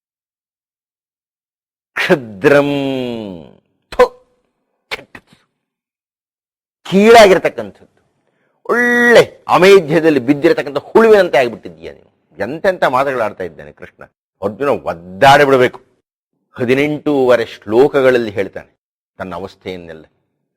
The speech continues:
"ദൃഷ്ട്വേമം സ്വജനം കൃഷ്ണ യുത്സും സമുപസ്ഥിതം സീദന്തി മമ ഗാത്രാണി മുഖം ച പരിശുഷ്യതി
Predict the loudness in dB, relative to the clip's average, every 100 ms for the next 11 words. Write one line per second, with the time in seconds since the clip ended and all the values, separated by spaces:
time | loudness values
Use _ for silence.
0 | _ -4 -4 _ -10 -10 -10 -12 -10 -10
1 | -10 -12 -14 -16 -16 -14 -10 -4 -2 -2
2 | -4 _ -12 -6 -4 -4 -8 -10 _ -12
3 | -12 -14 _ _ _ -2 4 4 4 -2
4 | -4 -2 -2 -4 -6 _ -8 -8 -10 -10
5 | -10 -8 -10 -8 -6 -4 -4 -8 -14 -12
6 | -12 -14